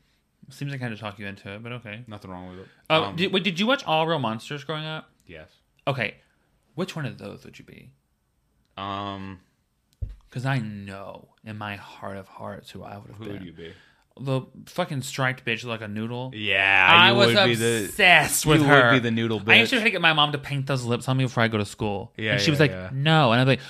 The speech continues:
Speaker 1: "I need them."
Speaker 2: I don't know the other, uh, real monsters.
Speaker 1: It's the little red devil looking dude, and then the guy with the hairy armpits that holds his eyes above his head.
Speaker 2: Right.
Speaker 1: He was great.
Speaker 2: Pretty cool. Um,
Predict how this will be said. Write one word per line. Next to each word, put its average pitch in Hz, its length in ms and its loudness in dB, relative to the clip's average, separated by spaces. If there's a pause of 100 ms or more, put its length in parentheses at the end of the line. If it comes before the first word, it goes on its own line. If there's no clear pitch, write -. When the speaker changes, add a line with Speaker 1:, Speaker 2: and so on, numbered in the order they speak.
(120)
Speaker 1:
"I 131 180 4
need 120 380 0
them." 165 600 0 (640)
Speaker 2:
I 113 100 -2
don't 139 160 2
know 123 160 0
the 107 160 -4
other, 95 360 -4
uh, 90 180 -8
real 87 180 -12
monsters. 85 640 -16
Speaker 1:
It's 135 160 -10
the 156 100 -4
little 156 200 -4
red 135 280 -4
devil 135 260 -4
looking 151 240 -12
dude, 160 220 -8
and 135 100 -8
then 131 120 -4
the 131 80 -4
guy 120 180 -4
with 117 100 -8
the 117 60 -10
hairy 117 220 -8
armpits 110 380 -10
that 117 80 -14
holds 110 220 -10
his 104 80 -16
eyes 104 220 -12
above 113 140 -14
his 113 100 -18
head. 123 320 -16
Speaker 2:
Right. 87 280 -12 (800)
Speaker 1:
He 135 80 -12
was 113 140 -12
great. 98 140 -18
Speaker 2:
Pretty 92 160 -16
cool. 135 220 -16 (680)
Um, 95 540 -8